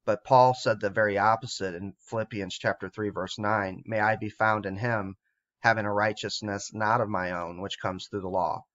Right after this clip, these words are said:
but that which comes through faith in Jesus Christ, even the righteousness which comes from God on the basis of faith." So the righteousness that we have and the righteousness that these people had in First Corinthians, where Paul is addressing these people,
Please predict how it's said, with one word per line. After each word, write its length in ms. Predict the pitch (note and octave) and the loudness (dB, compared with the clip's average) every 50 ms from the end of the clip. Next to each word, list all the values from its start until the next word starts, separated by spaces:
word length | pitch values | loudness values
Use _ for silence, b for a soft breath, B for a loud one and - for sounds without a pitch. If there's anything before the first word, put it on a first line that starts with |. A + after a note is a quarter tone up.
| _ _ _ _ _ - | _ _ _ _ _ -10
but 100 | G#2+ - | -2 2
that 160 | A2+ A2 - | 4 4 4
which 180 | - G#2+ - - | 4 0 -4 -2
comes 200 | A#2+ G#2 G2 - | -2 -4 -4 -4
through 140 | - G2+ | -10 -10
faith 340 | F#2 - G#2+ G#2 G#2 G2 - | -4 0 2 2 2 0 -2
in 80 | F#2+ F#2+ | -6 -8
Jesus 340 | - G#2 G2+ F#2 F#2+ - - | -6 -8 -8 -8 -10 -10 -4
Christ, 300 | - G2+ G2 F#2+ - - | -2 -2 -2 -2 -4 -6
even 220 | - B2+ A#2+ A2+ A2+ | -6 -6 -4 -4 -2
the 80 | A2 | 0
righteousness 640 | G#2 G2+ G#2 G#2 - - G2 - - G#2 F#2+ - - | 2 2 2 0 -2 -6 -10 -8 -8 -8 -8 -8 -10
which 180 | - F#2+ - - | -12 -12 -10 -6
comes 220 | - A2 G2+ F#2 | -6 -6 -6 -6
from 180 | - - F#2+ F#2+ | -6 -8 -6 -2
God 260 | F#2 F#2+ F#2+ F#2+ F#2 | 0 2 2 2 2
on 100 | F#2 F2+ | 0 -4
the 80 | F2 E2+ | -6 -6
basis 420 | - F#2+ F#2+ G2 - - - - | -6 -6 -6 -6 -8 -10 -10 -8
of 140 | E2+ E2+ - | -8 -8 -4
faith." 320 | - G#2+ G2 F#2 E2 E2+ - _ _ _ _ _ _ _ _ _ _ _ _ _ _ _ _ _ _ _ _ _ _ _ _ _ _ _ _ | -2 -2 -2 -2 -2 -6 -12 _ _ _ _ _ _ _ _ _ _ _ _ _ _ _ _ _ _ _ _ _ _ _ _ _ _ _ _
So 160 | - - C3 | -2 0 2
the 100 | C3 B2+ | 4 4
righteousness 640 | B2 B2+ C3+ C#3 C3+ D3 C3+ C3+ - B2+ A#2+ - - | 6 6 6 6 4 0 -2 0 0 -2 -2 0 2
that 180 | A2+ G#2 - | 2 2 2
we 160 | - C3+ C3+ | 4 2 2
have 320 | C3+ C3+ B2 A2+ A2 A2 A2 | 4 4 6 6 6 4 2
and 100 | A2 G#2+ | 0 0
the 60 | G#2 | 4
righteousness 720 | G#2+ A2+ A#2 A#2+ - - A2+ - - B2 A#2 A2 G#2+ - | 4 4 4 4 2 -4 -8 -6 -4 -2 -2 -2 -2 -4
that 200 | - A2 G#2 - | -4 -4 -4 -4
these 200 | - A2+ A2+ A2+ | -4 -6 -6 -4
people 320 | - C3 A#2 - - G2+ | -4 -6 -4 -4 -4 -2
had 240 | G2+ A#2+ A2 G#2+ G#2 | 2 4 6 6 6
in 140 | G2+ F#2+ F#2+ _ | 4 0 -4 _
First 300 | - A#2+ A#2 - - - - | -2 -2 -2 -2 -6 -10 -4
Corinthians, 720 | A2 G#2+ A2+ A#2+ A#2 - G#2 G2+ F#2+ F#2+ G#2 - - - _ _ | -2 0 0 0 -2 -4 -4 -4 -2 -4 -6 -10 -12 -20 _ _
where 180 | - - G2 F#2+ | -12 -10 -10 -10
Paul 300 | - - - A#2+ G#2+ G#2 | -4 2 4 6 6 6
is 80 | F2+ G2 | 4 0
addressing 460 | F2+ - A2 A2+ C#3 C#3 - A#2 G#2 | -4 2 4 4 4 4 2 -2 -2
these 160 | G2 F#2 - | -4 -6 -6
people, 500 | - A2+ G#2 G#2 - G2+ F#2+ F#2+ F#2+ - | -6 -6 -6 -2 -2 -2 -2 -2 -4 -6